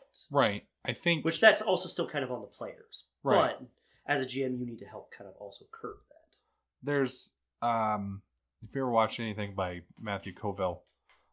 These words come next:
Speaker 2: um, he, he has this thing that he likes to, uh, he likes to preview the big bad early on in the game and put him in a position where they're, he's not, the big bad's not necessarily gonna be, like, a,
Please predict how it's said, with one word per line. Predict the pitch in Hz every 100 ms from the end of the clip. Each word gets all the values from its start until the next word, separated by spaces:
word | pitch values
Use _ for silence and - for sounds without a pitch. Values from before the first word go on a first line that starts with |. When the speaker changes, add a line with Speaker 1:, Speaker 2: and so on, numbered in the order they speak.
| -
Speaker 2:
um, | 98 95 92
he, | 113 110 101 - -
he | 117
has | 113 107 -
this | 101 -
thing | - 101
that | 98
he | 87 95
likes | 92 - -
to, | 104 92
uh, | 92 87 85 - _ _ _
he | -
likes | 131 127 -
to | 123 104 - _ _ _ -
preview | - 123 117 120 120
the | 107
big | 110 101
bad | 98 98 107
early | 110 104 101 101
on | 95 104
in | 104
the |
game | 95 92 95 107 139 _ _ _
and | 120 113 104 104 98 - - _ _ _
put | - 175
him | 165
in |
a | 147
position | 127 120 120 123 113 107
where | 120 113
they're, | 98 117 117 117
he's | 127 117
not, | 156 - 117
the | 123
big | 147 123
bad's | 127 107
not | 110 107
necessarily | 107 101 107 101
gonna | 101 104
be, | 98 98
like, | 92
a, | 90 87